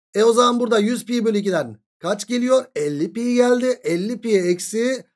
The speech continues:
altmış mı yaptı? Evet. Cevap Akçay oldu altıncı soruda. Geldik yediye.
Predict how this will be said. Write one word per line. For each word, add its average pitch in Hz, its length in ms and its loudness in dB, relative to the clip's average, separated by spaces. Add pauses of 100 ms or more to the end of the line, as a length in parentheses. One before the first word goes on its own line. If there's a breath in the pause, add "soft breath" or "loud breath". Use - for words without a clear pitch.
(240)
altmış 208 380 -4
mı 233 60 -6
yaptı? 226 500 0
Evet. 143 380 -8 (120)
Cevap 240 720 0
Akçay 208 480 -2
oldu 214 260 2
altıncı 170 460 -4
soruda. 131 300 -8
Geldik 220 420 -2
yediye. 262 480 0